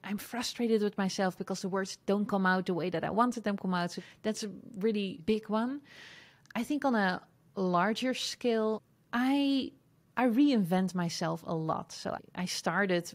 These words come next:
being an entrepreneur with meeting venues. I then went to online courses. I'm now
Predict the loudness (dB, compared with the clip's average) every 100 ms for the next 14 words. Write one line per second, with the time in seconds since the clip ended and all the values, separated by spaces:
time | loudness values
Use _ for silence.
0 | -16 -14 -6 -2 -2 -2 -4 -4 -2 -2
1 | 0 -2 2 2 2 2 0 2 0 0
2 | -2 -6 -10 -6 -2 0 -2 -2 -2 -4
3 | -4 -10 -20 -20 _ _ 2 2 0 2
4 | 2 4 2 0 0 -4 -6 -2 2 4
5 | 4 2 0